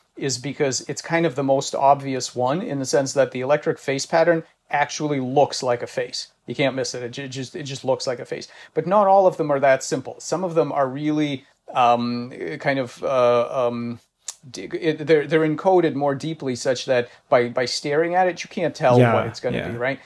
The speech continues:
Speaker 1: So, so for example, uh, there, there are, there are other patterns that we've seen where the only way we know what they are i-, is, is by watching what they make. We, you couldn't have guessed.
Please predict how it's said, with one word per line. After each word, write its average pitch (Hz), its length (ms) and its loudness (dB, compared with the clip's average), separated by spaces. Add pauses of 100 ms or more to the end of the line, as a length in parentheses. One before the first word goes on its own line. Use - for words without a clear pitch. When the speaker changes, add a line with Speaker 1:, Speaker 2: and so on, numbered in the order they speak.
(120)
Speaker 1:
So, 135 280 0
so 139 180 -2
for 147 140 -8
example, 139 560 0
uh, 135 100 -2
there, 139 200 -2
there 139 160 2
are, 131 180 4
there 135 160 4
are 131 140 0
other 151 220 4
patterns 135 400 0
that 131 100 -4
we've 135 160 -12
seen 123 320 -6
where 123 420 -2 (220)
the 143 240 -6
only 165 340 0
way 147 420 2
we 135 160 -2
know 139 180 4
what 127 220 2
they 123 120 0
are 131 320 6
i-, - 40 -2
is, 131 480 -8
is 135 440 -8
by 131 180 0
watching 131 500 2
what 123 180 0
they 123 120 -4
make. 123 320 -8
We, 135 80 -6
you 131 200 -8
couldn't 143 200 0
have 123 140 -6
guessed. - 420 -6